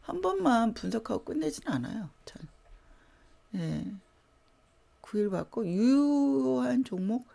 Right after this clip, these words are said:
다시 보기하고 유효한 종목 십일월 이십 일에도 한 번 더 분석을 했다. 예, 유효하더라. 십일월 이십 일에도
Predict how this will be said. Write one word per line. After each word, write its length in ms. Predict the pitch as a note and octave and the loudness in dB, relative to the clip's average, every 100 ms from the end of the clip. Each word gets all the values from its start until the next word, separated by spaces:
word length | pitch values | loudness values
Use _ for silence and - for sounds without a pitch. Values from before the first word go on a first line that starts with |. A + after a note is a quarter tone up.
| - - - _ - | -20 -20 -20 _ -8
다시 260 | D#3 F3 | -8 -6
보기하고 580 | F#3 C#3 C#3 B2+ - D#3+ | -6 -8 -6 -8 -8 -8
유효한 520 | - F#3+ G#3 G3 E3 | -4 -2 0 0 -2
종목 260 | D3 D#3 - - - _ - - | -4 -6 -8 -14 -20 _ -20 -20
십일월 520 | - - C#4 C#4 C4+ - | -12 -6 -2 2 2 0
이십 380 | F#3+ G3 G3 | -4 -4 -2
일에도 360 | F#3+ F#3+ C4 C4+ | -2 0 0 0
한 200 | C4+ G#3+ | -2 -6
번 220 | - F#3+ | -4 -2
더 220 | A3 C#4+ C#4+ - - - | 0 -2 -4 -18 -10 -8
분석을 520 | - F3 D#3+ E3 F#3+ | -6 -6 -6 -6 -6
했다. 320 | F#3 - - - - - - - - - F#3 | -6 -6 -8 -10 -12 -14 -18 -14 -12 -8 -6
예, 120 | G3 | -4
유효하더라. 640 | D#3+ F#3 F#3 G3 - - - | -2 0 0 -2 -8 -12 -10
십일월 540 | - A3+ - G3+ A3+ - - - - - - - | -12 -8 -4 -4 -6 -10 -20 -20 -20 -20 -20 -6
이십 400 | F3+ F#3+ - E3 | -6 -4 -8 -8
일에도 680 | D3 - G3 G#3+ A3 A3+ | -8 -6 -2 0 0 -4